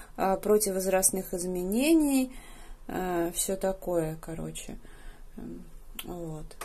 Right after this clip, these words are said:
А вот этот крем «Мухомор Против» надо все-таки его хотя бы на что-то, не знаю, на ноги использовать. Он больше ни на что не годится, очень сильно скатывается. Вот, может быть,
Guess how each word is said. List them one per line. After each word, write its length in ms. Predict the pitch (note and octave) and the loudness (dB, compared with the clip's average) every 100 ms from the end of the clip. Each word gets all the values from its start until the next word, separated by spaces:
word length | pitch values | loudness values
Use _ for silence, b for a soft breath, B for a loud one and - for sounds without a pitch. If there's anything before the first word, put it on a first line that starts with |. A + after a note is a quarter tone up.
| - - B B B B B - | -14 -16 B B B B B -2
А 220 | F#3 F#3 | 4 4
вот 180 | F3 F#3 | 6 6
этот 300 | C#4 D#4+ C#4 | 8 6 2
крем 320 | - B3 A#3 | 4 6 8
«Мухомор 480 | A3 G#3 G#3 G3 G3+ | 6 2 0 2 2
Против» 460 | G3 G#3+ B3+ G#3+ G3 | 2 2 4 2 0
надо 240 | G3 G3 | 0 2
все-таки 440 | F#3+ G3+ G3 - F#3+ | 2 2 0 -4 -2
его 360 | F#3 F#3+ F#3 | 2 4 4
хотя 340 | F3+ F3+ F#3+ F3+ | 2 -2 0 0
бы 140 | F3 | 0
на 120 | F3+ | -4
что-то, 400 | F#3 - F3+ E3+ | -4 -2 0 0
не 160 | E3+ E3+ | 0 0
знаю, 300 | E3+ D#3+ D#3+ | 0 0 0
на 180 | E3 D#3 | 0 0
ноги 300 | D3 - - | -2 -4 -4
использовать. 680 | - - G#3+ A3 F3 D#3 - B B B B - | -4 -2 0 0 -2 -4 -8 B B B B -6
Он 200 | E3+ E3 | -4 -2
больше 340 | D#3+ E3 E3 | 2 2 2
ни 120 | F3 E3+ | -2 0
на 160 | E3 | -2
что 260 | F3 - E3 | -2 0 0
не 140 | E3 | 2
годится, 580 | E3 E3+ F3+ A#3+ - E3+ | 2 2 4 0 2 2
очень 260 | E3 F#3 F3 | 2 -2 -2
сильно 400 | - F3 E3+ F3+ | -2 0 0 0
скатывается. 920 | - - D3+ - D3 C#3+ C#3+ - D#3 | -2 -2 -4 -4 -6 -4 -4 -4 -2
Вот, 160 | E3+ | -2
может 240 | F3 E3+ | 0 -2
быть, 100 | E3 | -2